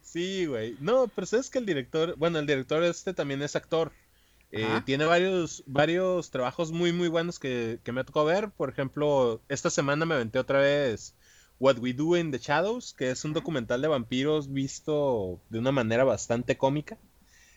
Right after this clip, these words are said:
Speaker 1: Sale Drácula, sale Nosferatu, sale otro, un, un vampiro ya más de la época.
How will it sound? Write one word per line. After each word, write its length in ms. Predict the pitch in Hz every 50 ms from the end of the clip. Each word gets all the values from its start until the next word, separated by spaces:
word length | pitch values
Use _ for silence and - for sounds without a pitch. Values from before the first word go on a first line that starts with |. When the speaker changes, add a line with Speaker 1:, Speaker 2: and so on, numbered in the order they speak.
| _ _ -
Speaker 1:
Sale 420 | - - 131 120 120 131 131 131
Drácula, 640 | 127 131 143 156 156 - - 156 156 151 151 147 143
sale 260 | - - 127 131 131
Nosferatu, 840 | 135 135 127 - - 113 107 117 131 143 - - - 143 135 135 131
sale 720 | - - 123 117 117 120 120 120 117 113 107 101 98 95 92 95
otro, 720 | 104 110 110 107 - - 123 123 120 117 110 101 95 98 -
un, 800 | 113 117 123 127 127 127 123 123 120 117 104 95 92 92 92 -
un 160 | - 120 120 123
vampiro 360 | 131 131 123 139 131 131 131
ya 160 | 127 131 127
más 220 | 131 127 131 127
de 80 | 143 131
la 120 | 120 107
época. 440 | 113 117 - - 135 - - 180 185